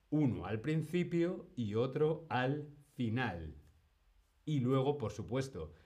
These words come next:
si lo estamos pronunciando o lo estamos leyendo en voz alta,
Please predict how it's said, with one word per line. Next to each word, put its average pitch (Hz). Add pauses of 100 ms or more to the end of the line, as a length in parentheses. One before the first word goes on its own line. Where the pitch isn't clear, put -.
(180)
si -
lo 92
estamos 104 (240)
pronunciando 120
o 101
lo 90
estamos 90
leyendo 95
en 92
voz 147
alta, 151